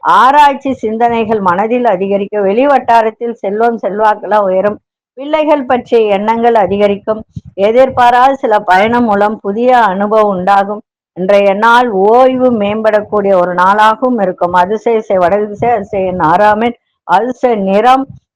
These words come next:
இளநீல நிறத்தை பயன்படுத்துங்க. அவிட்டம் நட்சத்திரக்காரர்களுக்கு கருத்து வேறுபாடுகள்லாம் குறையும். சதயம் நட்சத்திரக்காரர்களுக்கு செல்வம் செல்வாக்கு உயரும். புரட்டாதி நட்சத்திரக்காரர்களுக்கு புதிய அனுபவம் பிறக்கும். இந்த நாள்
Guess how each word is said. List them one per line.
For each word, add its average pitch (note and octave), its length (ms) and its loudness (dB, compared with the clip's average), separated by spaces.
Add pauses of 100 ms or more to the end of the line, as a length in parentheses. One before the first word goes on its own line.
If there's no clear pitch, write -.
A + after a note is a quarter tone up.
இளநீல B3+ 680 0
நிறத்தை G3+ 540 -2
பயன்படுத்துங்க. F3 640 -4
அவிட்டம் C4 460 0
நட்சத்திரக்காரர்களுக்கு G3+ 1300 -2
கருத்து G#3+ 440 -4
வேறுபாடுகள்லாம் G3 1000 0
குறையும். G3 400 -4 (420)
சதயம் B3 420 2
நட்சத்திரக்காரர்களுக்கு G3+ 1300 0
செல்வம் A3 420 -2
செல்வாக்கு G#3 580 0
உயரும். G#3 440 0 (480)
புரட்டாதி A#3 720 0
நட்சத்திரக்காரர்களுக்கு G#3 1400 0
புதிய A3+ 340 -2 (100)
அனுபவம் G#3 680 0
பிறக்கும். E3 500 -4
இந்த A3 260 -2
நாள் B3+ 320 2